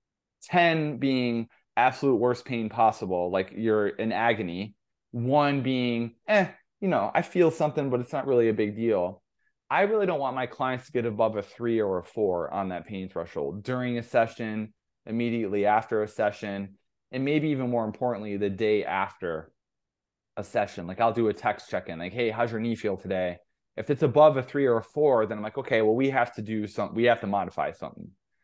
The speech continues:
Uh, if they don't get above that, to me, they still get a green light. 'Cause again, the trainable menu, the, the idea here is not to avoid pain at all costs. Like, there's going to be some discomfort. Like, if you're somebody dealing with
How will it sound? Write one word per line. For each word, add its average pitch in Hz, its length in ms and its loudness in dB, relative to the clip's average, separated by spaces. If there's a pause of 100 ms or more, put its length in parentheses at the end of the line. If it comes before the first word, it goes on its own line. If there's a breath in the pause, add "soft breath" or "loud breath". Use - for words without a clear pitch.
(280)
Uh, 104 220 -8
if 123 120 -8
they 170 100 4
don't 196 240 4
get 170 140 4
above 156 340 4
that, 107 320 4
to - 100 -14
me, 147 140 -6
they 135 100 2
still 131 220 -4
get 123 140 -4
a 117 40 -2
green 110 300 -2
light. 110 240 -2
'Cause 120 160 -4
again, 131 560 0 (160)
the 120 80 -4
trainable 143 500 0
menu, 127 640 2 (560)
the, 139 220 0
the 131 240 -2
idea 143 280 4
here 147 240 2
is 127 120 -2
not 131 320 -4
to 135 160 -2
avoid 120 380 0
pain 117 280 -6
at 101 100 -6
all 98 160 0
costs. - 640 -6 (400)
Like, 110 300 -2 (220)
there's 143 200 4
going 147 300 0
to 131 80 -2
be 127 180 0
some 120 240 -4
discomfort. 101 680 -6
Like, 101 160 -4
if 117 140 -4
you're 147 120 2
somebody 156 420 0
dealing 120 600 -4
with 104 360 2